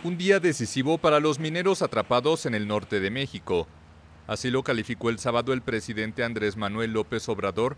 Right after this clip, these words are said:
quien escribió en Twitter que las labores de esta jornada son clave para determinar si pueden entrar los buzos al yacimiento inundado. Los trabajos se enfocan en reducir los niveles de agua en la mina,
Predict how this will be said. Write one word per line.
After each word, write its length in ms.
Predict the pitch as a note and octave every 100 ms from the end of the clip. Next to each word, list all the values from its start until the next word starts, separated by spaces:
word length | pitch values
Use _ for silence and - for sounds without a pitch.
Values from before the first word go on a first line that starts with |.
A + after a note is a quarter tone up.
| -
quien 140 | D3 D#3+
escribió 460 | D3+ D#3 D#3+ F3+
en 80 | F3+
Twitter 340 | F3 D#3 E3+
que 140 | D#3+ D3+
las 160 | A2
labores 480 | A2 G#2 A2 A#2+ A#2
de 160 | A2 G#2
esta 200 | - A#2
jornada 520 | A2+ G2+ G#2 A2 B2
son 240 | - C3
clave 360 | - B2 A#2 B2+
para 220 | C#3 A2
determinar 640 | G#2 G2 G#2 G#2 G2+ A2 C3
si 160 | D3+
pueden 360 | B2 A#2+ A#2 A#2+
entrar 340 | G2+ - A2
los 200 | G#2+ G2+
buzos 520 | A2+ B2+ - D#3+ D3+ -
al 140 | G#2+
yacimiento 580 | G#2 - G#2+ G2+ G2 G#2
inundado. 640 | F#2+ F#2 F#2 A#2 G2+ F2 - - _ _ _ _ _
Los 180 | A2 A2
trabajos 500 | - A2 A2+ - C3+
se 80 | B2
enfocan 420 | G#2+ A2+ B2+ B2
en 80 | A2
reducir 420 | G#2 G#2 G2+ A#2
los 220 | A2 A#2
niveles 440 | A2+ G2 G#2+ A2+ G#2
de 140 | G#2
agua 240 | G2 G2+ G#2+
en 80 |
la 80 | G2
mina, 380 | G#2 B2 G2